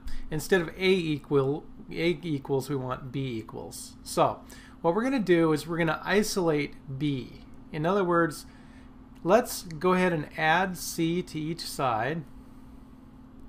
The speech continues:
And I'm just gonna move it over here. Um, we have A plus C.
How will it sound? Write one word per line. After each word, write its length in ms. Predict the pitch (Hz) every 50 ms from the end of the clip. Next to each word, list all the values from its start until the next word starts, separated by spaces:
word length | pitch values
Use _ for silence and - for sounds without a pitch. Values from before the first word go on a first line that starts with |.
| - - - - - - - - - - - - - - - - - - - - - - - - - - - - - - - - - - - - - - - - - -
And 100 | 151 143
I'm 100 | 143 147
just 140 | 147 - -
gonna 140 | 160 143 135
move 240 | 139 147 151 143
it 60 | 143 143
over 200 | 143 135 131 131
here. 420 | 123 131 131 131 127 139 143 - - - - - - -
Um, 340 | - 147 151 147 147 151 156
we 160 | 151 151 151
have 220 | 151 151 143 135 - -
A 260 | 143 151 156 170 185
plus 480 | 180 - - - 170 165 175 175 -
C. 720 | - - - - - - 170 139 127 120 117 123 151 156